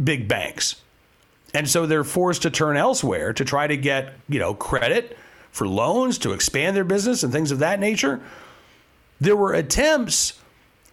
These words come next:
i-, in the, uh, uh, last few months of the Trump administration to actually put a halt to this.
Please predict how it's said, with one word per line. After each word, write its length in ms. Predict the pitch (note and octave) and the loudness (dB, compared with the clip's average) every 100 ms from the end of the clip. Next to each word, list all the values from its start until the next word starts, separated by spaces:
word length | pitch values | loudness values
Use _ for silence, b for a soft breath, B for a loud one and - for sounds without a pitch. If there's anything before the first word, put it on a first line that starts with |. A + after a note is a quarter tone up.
| _ | _
i-, 20 | |
in 480 | - D3 E3+ E3 G3 | -2 2 2 2 0
the, 300 | F#3 F3+ E3 | 2 2 4
uh, 40 | D#3 | 2
uh, 880 | D3 C#3+ C#3 C3+ C#3 C#3+ C3+ B2+ B2+ | 2 2 0 -2 0 0 2 2 0
last 440 | - D#3 G3+ - | 0 0 0 0
few 140 | G#3 E3+ | 0 2
months 240 | D#3+ D3 | 2 0
of 100 | C#3+ | 0
the 100 | B2 | 0
Trump 260 | A2+ D3+ C3+ | 0 0 0
administration 720 | G#2+ F2 - - - - - - _ _ _ _ B B B B B B | -2 -2 -2 -2 -2 -4 -8 -18 _ _ _ _ B B B B B B
to 160 | - D3+ | 0 2
actually 760 | E3 F#3+ F3 D3+ C#3 C3+ C3 | 2 2 2 2 2 2 0
put 200 | - E3 | 0 0
a 100 | C#3 G2+ | 0 0
halt 280 | C3 A#2+ | 0 0
to 100 | - | -2
this. 440 | A2 - - - | -4 -2 -2 -4